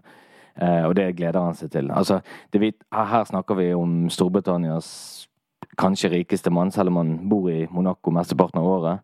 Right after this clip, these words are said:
Eh, han er god for, ja, rundt tredve milliarder pund. Eh, dette er en mann som egentlig har alt han kan ha i livet, men som han sier, «Jeg har en ganske lav terskel for å kjede meg.» Han må ut på eventyr, han må gjøre ting. Han har fullført, eh,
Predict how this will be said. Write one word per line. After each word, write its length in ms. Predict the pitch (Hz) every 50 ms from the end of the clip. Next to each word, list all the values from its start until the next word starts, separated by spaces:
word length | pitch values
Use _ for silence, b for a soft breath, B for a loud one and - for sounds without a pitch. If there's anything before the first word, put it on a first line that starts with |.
| b b b b b b b b b b b -
Eh, 120 | 95 92
han 200 | 92 92 92 92
er 40 | 95
god 240 | 95 104 107 98 92
for, 360 | - 90 85 85 85 85 - - - B B B B B B B B -
ja, 300 | - - - - - - -
rundt 220 | 95 101 98 -
tredve 260 | - 95 90 90 95
milliarder 400 | 98 95 90 92 92 92 90 87
pund. 320 | - - 98 98 107 113 104 - - -
Eh, 160 | 95 92 87
dette 200 | 85 92 - -
er 60 | 101
en 60 | 95 92
mann 180 | 95 95 92
som 200 | 87 - 85 80 78
egentlig 340 | 82 87 92 87 - 82 80
har 200 | 85 92 85 80 -
alt 180 | - 92 82 - _ _ _ _ - - - -
han 100 | 87 82
kan 400 | - 98 92 90 85 82 80 - - -
ha 80 | 101 95 90 85
i 40 |
livet, 380 | 80 78 78 80 78 85 95 110 110 - - - -
men 140 | 90 90 90
som 160 | - 92 90
han 80 | 82
sier, 340 | - - 80 82 90 92 90 - -
«Jeg 200 | 90 90 82 78 87
har 140 | 87 87
en 100 | 85 80
ganske 180 | 87 85 - 87
lav 280 | 87 90 87 80 - -
terskel 380 | - 85 - - - 78 76 -
for 80 | - 80
å 80 | -
kjede 240 | - 78 80 82 90
meg.» 240 | 90 76 78 92 - -
Han 100 | 90 98
må 380 | 101 101 107 110 101 87 78 82
ut 160 | 90 92 -
på 140 | - 82 78
eventyr, 400 | 80 82 87 92 85 - 73 73
han 100 | 85 90
må 240 | 98 104 101 92 82 82
gjøre 240 | 80 82 80 85 92 -
ting. 240 | - 80 76 82 104 - B B B B B B B B B B B B B
Han 140 | 95 92 87
har 40 | -
fullført, 720 | - 98 87 98 104 - - 78 80 - _ _ - -
eh, 420 | 87 82 80 80 78 78 78 78